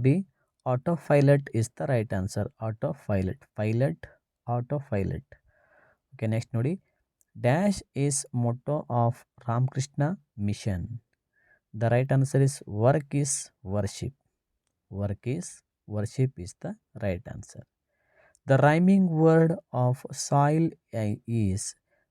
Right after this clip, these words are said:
coin, coil, voice, join ಅಂತ ಇದೆ. The right answer is option B, coil, soil coil. Okay, next question.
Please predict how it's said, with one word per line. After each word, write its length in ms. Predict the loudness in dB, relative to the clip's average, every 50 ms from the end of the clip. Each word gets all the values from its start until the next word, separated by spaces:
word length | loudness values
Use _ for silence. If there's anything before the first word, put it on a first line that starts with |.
| _ _
coin, 500 | -6 -4 -2 0 0 2 0 0 -2 -4 -8 _ _ _
coil, 460 | -8 -4 -2 0 0 2 0 0 0 -2 -4 -6 -10 _ _ -12
voice, 560 | -6 -2 0 2 2 2 2 0 -4 -6 -8 -12 -12 -12 -10 -8 -2 2 4
join 280 | 4 6 6 4 4 2 0 -2 _ -10 -10
ಅಂತ 140 | -10 -8 -6 -6 -4
ಇದೆ. 140 | -2 -2 -4 -4 -8 _ _ _ _ _ _ _ -10 -4 -2
The 100 | -2 0 2 2
right 240 | 2 2 0 0 -2 0 0
answer 280 | 0 0 0 0 0 0 0
is 80 | -2 -4 -8 -14 _ -6 -6 -6
option 320 | -6 -6 -4 0 2 2 2 2 0 0 2 4
B, 380 | 6 6 6 6 4 0 -4 -8 _ _ _ _ _ _ -6
coil, 280 | -4 -4 -4 -4 -6 -10 -14 -18 _ -20 -10 -2
soil 320 | 2 2 4 4 4 2 2 -2 -6 _ _ _ _ -6
coil. 260 | -4 -4 -4 -4 -8 -12 -16 _ _ _ _ _ _ _ _ _ _ _ _ _ _ _ _ _ _ _ _ _ _ _ _ _ _ _ _ _ _ _ _ _ _ _ _ _ _ _ _ _ _ -20
Okay, 220 | -18 -12 -8 -6 -4
next 340 | -2 -2 -4 -4 -6 -12
question. 440 | -14 -12 -12 -8 -6 -6 -6 -6 -8